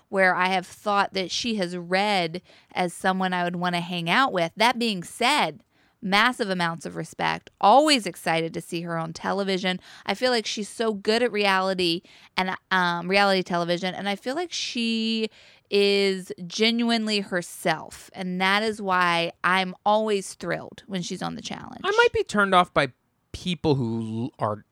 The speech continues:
Speaker 2: look like they're trying really hard to do something.
Speaker 1: Yeah.
Speaker 2: And Laurel, the entire time that she's been on this show so far, to me, has looked like she's trying really hard to be on this show and win,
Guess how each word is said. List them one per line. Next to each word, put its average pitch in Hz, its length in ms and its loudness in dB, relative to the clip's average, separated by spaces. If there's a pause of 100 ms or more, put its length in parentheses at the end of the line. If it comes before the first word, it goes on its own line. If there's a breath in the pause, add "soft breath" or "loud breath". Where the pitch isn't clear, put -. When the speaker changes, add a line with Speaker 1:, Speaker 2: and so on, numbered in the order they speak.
Speaker 2:
look 127 200 -2
like 123 140 0
they're 107 140 -4
trying 107 460 -6
really 101 340 -8
hard 95 640 -10 (260)
to 110 140 -8
do 104 320 -8
something. 160 640 -6
Speaker 1:
Yeah. 196 580 4
Speaker 2:
And 143 440 -2
Laurel, 202 560 -2
the 139 160 -6
entire 127 420 0
time 120 400 -4
that 117 140 -8
she's 110 180 -10
been 113 140 -4
on 110 180 -4
this 107 140 -8
show 135 340 -2
so 110 260 -4
far, 104 320 -4
to - 160 -10
me, 113 460 -8 (300 soft breath)
has 123 200 -6
looked 135 220 -6
like 123 140 -4
she's - 220 -10
trying 180 540 0
really 131 300 -2
hard 110 420 -6
to - 80 -12
be 110 220 -10
on 110 200 -10
this 104 120 -10
show 113 480 -2
and 107 300 -14
win, 110 460 -6